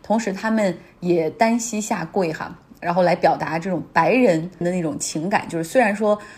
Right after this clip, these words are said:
他们因为自己的肤色从来没有在这个国家受到歧视，他们身上有这种 privilege，但是他们没有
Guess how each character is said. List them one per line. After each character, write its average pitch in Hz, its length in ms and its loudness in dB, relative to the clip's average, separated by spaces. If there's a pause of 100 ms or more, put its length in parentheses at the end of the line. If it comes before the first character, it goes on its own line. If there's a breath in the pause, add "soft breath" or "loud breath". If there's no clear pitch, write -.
他 240 140 2
们 233 300 0
因 214 80 0
为 220 100 2
自 208 120 -4
己 190 80 0
的 151 120 -2
肤 185 220 -8
色 190 200 -2
从 - 180 -6
来 220 100 2
没 208 120 2
有 220 120 -2
在 165 160 0
这 160 100 -6
个 151 120 0
国 147 140 -4
家 156 140 -4
受 165 140 -6
到 160 120 0
歧 156 260 -8
视， - 380 -10
他 233 120 -2
们 226 80 0
身 254 160 2
上 240 100 0
有 175 100 0
这 175 120 -4
种 170 140 -2
privilege， 170 640 -2 (320 loud breath)
但 220 140 2
是 208 100 -2
他 233 80 -2
们 220 100 0
没 180 200 0
有 - 260 -2